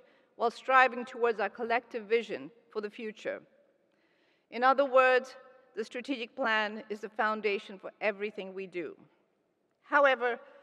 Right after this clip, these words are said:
charting a course for the next five years is not for the board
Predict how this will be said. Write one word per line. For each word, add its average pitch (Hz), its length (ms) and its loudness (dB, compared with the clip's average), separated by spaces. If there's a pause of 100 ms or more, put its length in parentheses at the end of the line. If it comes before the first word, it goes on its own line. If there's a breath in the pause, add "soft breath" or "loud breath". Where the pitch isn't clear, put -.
(260 loud breath)
charting 302 400 0
a 277 80 -2
course 277 400 2
for 254 80 -14
the 233 80 0
next 240 300 -2
five 214 280 2
years 196 460 -4
is 226 220 -6
not 240 360 2
for 233 140 -10
the 226 80 -2
board 214 460 -2